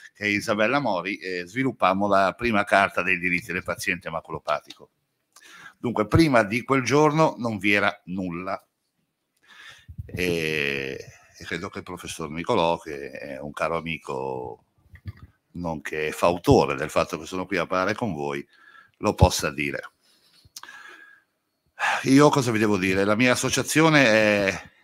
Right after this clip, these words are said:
è mia, io sono un malato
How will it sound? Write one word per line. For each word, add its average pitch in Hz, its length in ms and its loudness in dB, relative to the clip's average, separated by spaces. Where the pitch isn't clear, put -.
è 110 100 -8
mia, 107 480 0
io 95 240 -2
sono 98 240 -6
un 120 80 -2
malato 87 800 0